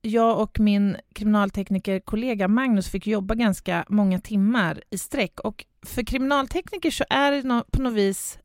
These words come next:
en... Eller då, jag har ju precis sagt att det inte är så tydligt, men för vissa då, så, så, så kan man liksom jobba på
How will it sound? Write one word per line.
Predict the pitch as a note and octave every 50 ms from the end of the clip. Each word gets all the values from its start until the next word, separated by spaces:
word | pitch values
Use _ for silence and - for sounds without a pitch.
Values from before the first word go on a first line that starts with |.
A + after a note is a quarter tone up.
| _ _
en... | - G#3+ G#3 G3+ G#3 G#3 G#3 G#3 - _ _ _ _ _ _ _ _ _ _ _ _ _
Eller | - A#3+ B3 A#3
då, | G#3 A3+ A3+ -
jag | - A#3+ A#3+
har | B3
ju | B3+
precis | - - A#3+ A#3+ C#4 C#4 A3 -
sagt | B3 A3 G#3+ -
att | G#3+ G3+
det | - A3+
inte | A3+ G#3+ G#3+ G#3 - C4+
är | C4 B3 A#3 F3+ F#3+ F#3
så | F3 - F#3 E3+
tydligt, | - - F#3 F3 F3+ F3+ F#3
men | G3 G#3 G#3
för | - -
vissa | A3 A#3 D4+ D4 - - - - F#4 C4
då, | F3 D#3 D3+ - - _ _ _ -
så, | - - - - A3 G#3 G3+ - _ _
så, | - - - B3 G#3+ - - - G#3
så | - - - A#3
kan | - B3+ A#3+
man | A3 G#3+ G#3+
liksom | G#3+ - - A3 G#3+
jobba | G#3+ B3+ A#3 G#3+ G3+ G#3+ G#3+
på | - - - D4+ B3+ G3 E3 E3